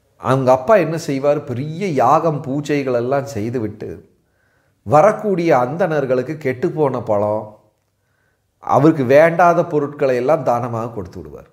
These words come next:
பிள்ளை ரொம்ப கோபத்துல நச்சிகேதஸ் போய் தந்தையிடம் கேட்கிறார், "என்ன இப்படி கொடுக்குறீங்க?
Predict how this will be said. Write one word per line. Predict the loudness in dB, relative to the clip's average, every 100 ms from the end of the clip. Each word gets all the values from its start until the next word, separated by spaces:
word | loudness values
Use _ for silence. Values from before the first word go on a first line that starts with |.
| _ _ _ _ _ _ _ _ _ _ _ _ _ _ _ _
பிள்ளை | 0 4 6 6
ரொம்ப | 2 0 0 4
கோபத்துல | 4 6 4 2 0
நச்சிகேதஸ் | 0 -4 -6 -6 -2 -2 -2 -6 -4
போய் | -4 -2
தந்தையிடம் | -4 -2 0 0 0
கேட்கிறார், | -2 -4 -2 2 2
"என்ன | 2 0 0
இப்படி | 0 2 2
கொடுக்குறீங்க? | 2 0 -2 -6 -10 -16